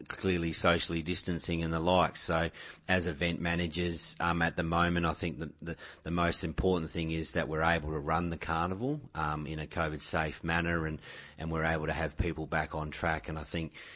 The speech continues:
you know, we'll do our, our, our best to make sure the experience is as close to as normal.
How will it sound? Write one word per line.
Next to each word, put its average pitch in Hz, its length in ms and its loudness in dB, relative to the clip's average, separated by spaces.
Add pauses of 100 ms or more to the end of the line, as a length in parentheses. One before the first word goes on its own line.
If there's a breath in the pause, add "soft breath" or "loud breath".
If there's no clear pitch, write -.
(240 loud breath)
you 80 80 -6
know, 82 160 -2
we'll 87 200 2
do 82 200 0
our, 80 240 0 (180)
our, 80 280 -4
our 80 160 -2
best 85 380 0
to 85 60 -4
make 82 220 0
sure 82 220 0
the 78 120 -2
experience 82 460 -4
is 80 160 -4
as 76 160 -8
close 85 360 0
to 82 120 -2
as 76 140 -4
normal. 87 520 4